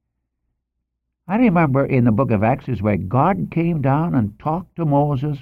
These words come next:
face to face as a man talks to his friend. I'm quoting from Exodus chapter thirty-three, about verse eleven. See, this is the yearning of the heart of God.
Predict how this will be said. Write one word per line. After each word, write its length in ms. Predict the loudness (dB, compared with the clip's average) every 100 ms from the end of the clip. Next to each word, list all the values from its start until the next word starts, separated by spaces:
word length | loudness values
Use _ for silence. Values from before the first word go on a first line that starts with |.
| _
face 220 | -4 -4 -6
to 100 | -6
face 340 | -2 -2 0
as 120 | 0
a 80 | 0
man 320 | 2 0 -2
talks 320 | -2 -4 -4
to 120 | -6 -4
his 140 | -4
friend. 500 | -4 -4 -2 -6 -10 -16 _ _ _ _ _ _
I'm 120 | -12
quoting 300 | -4 -2 0
from 180 | 0 0
Exodus 380 | 0 -2 -4 -4 -4
chapter 320 | -8 -6 -10
thirty-three, 680 | -8 -4 -2 -4 -4 -2 -2
about 320 | -2 -4 -6
verse 280 | -6 -6 -4
eleven. 520 | -4 -4 -4 -8 -12 -18 _ _ _ _ _ _ _ _ _ _
See, 360 | -2 2 2 0 -10 _ _ _ _ _ -8
this 120 | -4
is 80 | 0
the 100 | 4
yearning 460 | 4 4 4 2
of 80 | 2
the 80 | 2
heart 240 | 2 0
of 180 | -2 -2
God. 380 | -2 -2 -4